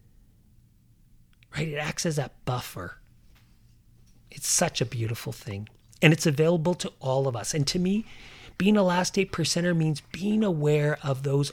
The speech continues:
opportunities to emotionally connect that we sometimes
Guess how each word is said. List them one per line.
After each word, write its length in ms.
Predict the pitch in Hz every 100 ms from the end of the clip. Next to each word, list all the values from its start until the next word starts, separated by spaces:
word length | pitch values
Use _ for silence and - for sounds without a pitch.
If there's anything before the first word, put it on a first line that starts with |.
| -
opportunities 800 | 160 180 - 185 - 175 170 -
to 380 | - 170 165 165
emotionally 680 | 147 135 139 160 - 185 170
connect 440 | - 160 143 156
that 180 | 180 -
we 60 | 151
sometimes 1000 | - - 196 214 202 - 180 180 175